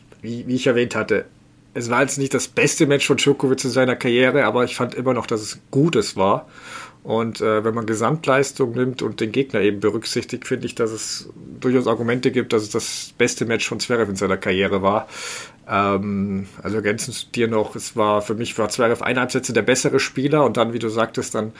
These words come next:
also Zverev hatte ja wirklich auch im zweiten Satz am Break geschnuppert, was Djokovic dann teilstark abwehrte, aber,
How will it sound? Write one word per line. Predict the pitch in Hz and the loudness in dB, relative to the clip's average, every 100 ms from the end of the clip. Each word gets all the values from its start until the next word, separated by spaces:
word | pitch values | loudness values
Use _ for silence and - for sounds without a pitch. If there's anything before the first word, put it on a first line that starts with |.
| - - - - | -20 -20 -20 -6
also | 110 117 | -6 -2
Zverev | 120 120 127 | 2 4 2
hatte | 127 | 4
ja | 117 | 4
wirklich | 127 131 107 | 4 2 0
auch | 117 | 0
im | 113 | -2
zweiten | - 120 143 | 0 2 2
Satz | 104 101 107 | 0 0 -2
am | |
Break | 95 101 - | 0 0 0
geschnuppert, | 113 117 113 110 | -6 -4 0 0
was | 107 - | 0 -2
Djokovic | 117 117 110 - | -4 -2 -4 -2
dann | 107 | -4
teilstark | 101 101 - 101 101 | 0 -2 0 -2 0
abwehrte, | 120 - 104 104 117 95 | -2 2 2 4 0 2
aber, | 98 104 101 | 2 0 -2